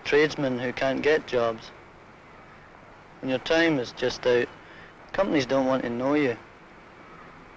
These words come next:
They say, "Well, what experience do you have? You know, we're really looking for someone with,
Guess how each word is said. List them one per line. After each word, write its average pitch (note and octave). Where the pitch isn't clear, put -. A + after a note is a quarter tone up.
They C3+
say, C3
"Well, C#3
what F#3
experience F#3
do D3
you C#3
have? A#2+
You B2+
know, D3+
we're F3
really D#3+
looking C#3
for -
someone C#3
with, B2+